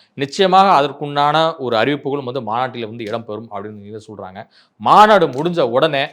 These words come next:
அ, அந்த உறுப்பினரா ஆன்லைன்ல சேர்ந்தவங்க எல்லாத்துக்குமே வந்து பாத்தீங்கன்னா உறுப்பினர் அட்டை வழங்கும் பணிகளும் வந்து தீவிரமா தொடங்க இருக்காங்களாம். So இதுவும் வந்து தாவேகா தொண்டர்கள் மத்தியில் ஒரு பெரும் உற்சாகத்தை வந்து ஏற்படுத்தி இருக்கு.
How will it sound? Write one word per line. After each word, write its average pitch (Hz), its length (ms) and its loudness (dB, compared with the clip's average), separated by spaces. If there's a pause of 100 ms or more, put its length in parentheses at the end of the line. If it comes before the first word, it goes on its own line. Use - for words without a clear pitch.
(360)
அ, 110 260 -2
அந்த 117 220 -6
உறுப்பினரா 175 640 6 (140)
ஆன்லைன்ல 151 320 -4
சேர்ந்தவங்க 127 400 -6
எல்லாத்துக்குமே 120 520 -4
வந்து 107 80 -14
பாத்தீங்கன்னா 107 300 -8
உறுப்பினர் 160 500 -4
அட்டை 135 300 -6
வழங்கும் 113 460 -10
பணிகளும் 135 420 -6
வந்து 123 340 -10 (300)
தீவிரமா 180 400 4
தொடங்க 143 320 -2
இருக்காங்களாம். 107 560 -6 (240)
So 117 240 -8
இதுவும் 156 280 -2
வந்து 156 380 -2
தாவேகா 131 440 0
தொண்டர்கள் 117 400 -6
மத்தியில் 123 360 -12
ஒரு 107 200 -10
பெரும் 135 280 -4
உற்சாகத்தை 127 520 -4
வந்து 113 200 -14
ஏற்படுத்தி 107 400 -10
இருக்கு. 127 360 -12